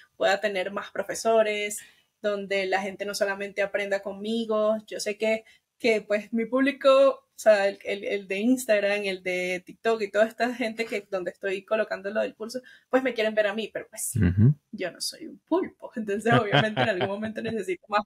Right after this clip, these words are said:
Speaker 1: personas.
Speaker 2: Ajá.
Speaker 1: Eh, y bueno, quiero llegar también a eso, a poder, eh, contratar personas, o sea, hacer esto un poco más grande, mucho más grande, mejor dicho. Y, y bueno, otros proyectos,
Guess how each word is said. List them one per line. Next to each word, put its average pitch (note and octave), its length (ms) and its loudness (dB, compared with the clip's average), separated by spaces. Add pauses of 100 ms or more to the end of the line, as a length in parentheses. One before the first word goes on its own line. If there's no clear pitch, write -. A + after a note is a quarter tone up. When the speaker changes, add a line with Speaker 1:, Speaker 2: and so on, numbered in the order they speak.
Speaker 1:
personas. A#3 680 0
Speaker 2:
Ajá. G#2+ 480 2 (220)
Speaker 1:
Eh, A3 800 2
y B3 180 -4
bueno, A3 280 2
quiero F#3+ 160 -4
llegar F#3+ 260 0
también F#3+ 320 -6
a F#3 120 -2
eso, A3+ 520 0
a F3+ 240 0
poder, F3 440 -2
eh, G3+ 220 -6
contratar G3 500 -6
personas, G3+ 1120 -2
o - 40 -20
sea, G#3 140 4
hacer A3+ 220 0
esto C#4 240 -2
un D#4 100 -4
poco C#4 240 -2
más A#3 180 -4
grande, - 380 -6
mucho C4 480 0
más A#3 140 0
grande, F#3+ 300 -4
mejor G3 300 -8
dicho. - 320 -10 (680)
Y, G#3+ 1040 -2 (1400)
y B3 140 0
bueno, A#3 300 0
otros G#3+ 280 -2
proyectos, A3+ 880 -2